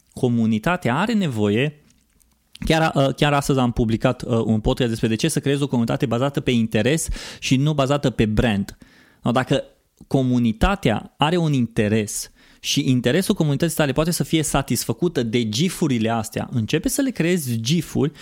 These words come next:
care, pardon, nu sunt grele de făcut, însă trebuie să, salut, salut, Augustin, nu cred că trebuie să creezi conținut, uh, numai de dragul de a conț-, crea conținut pentru trending. Dar dacă te uiți să vezi că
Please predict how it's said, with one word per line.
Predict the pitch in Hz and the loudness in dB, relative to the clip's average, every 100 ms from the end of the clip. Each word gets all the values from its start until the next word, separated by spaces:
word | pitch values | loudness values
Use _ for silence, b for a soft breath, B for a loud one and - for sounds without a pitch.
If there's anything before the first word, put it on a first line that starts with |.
| B B | B B
care, | - 208 208 - - _ _ | -2 0 0 -6 -18 _ _
pardon, | 185 190 170 113 | -2 0 -2 0
nu | 185 302 | 0 2
sunt | 320 208 147 | 0 0 2
grele | 123 123 117 110 | 2 2 2 2
de | 104 | 2
făcut, | 107 117 104 110 104 | 0 0 0 0 2
însă | 208 247 | 0 0
trebuie | 226 247 240 | -2 0 0
să, | - 185 | 0 0
salut, | 185 156 190 240 - | 0 2 2 0 -2
salut, | - 170 196 196 | 0 2 2 2
Augustin, | 156 135 127 190 208 - - | 2 2 2 4 2 0 -2
nu | 139 165 220 | 0 2 2
cred | 254 202 196 | 2 0 0
că | - 156 | 0 0
trebuie | - 185 175 165 160 151 | 2 0 2 2 2 0
să | - - 143 131 - | -2 0 0 -2 -2
creezi | 131 117 117 131 151 151 139 - - _ - | 0 2 2 2 2 0 -2 -6 -12 _ -4
conținut, | - 120 113 - 113 104 117 156 151 - - - _ | 0 2 2 0 0 2 2 0 -2 -8 -14 -16 _
uh, | - 117 113 113 110 | -2 0 2 2 0
numai | 110 147 151 | 0 0 0
de | 127 | 2
dragul | 123 143 131 | 2 2 0
de | |
a | 117 | 0
conț-, | 117 110 123 | 0 0 -4
crea | - 127 131 | 0 0 2
conținut | 120 - 123 123 | 0 0 0 2
pentru | 110 104 107 | 0 0 -2
trending. | - 107 98 98 104 - - | 0 0 0 -2 -6 -6 -10
Dar | 113 117 | -2 -2
dacă | 113 117 120 | 0 -2 -2
te | 156 | -2
uiți | 160 | 0
să | |
vezi | 160 151 | -2 0
că | - | 0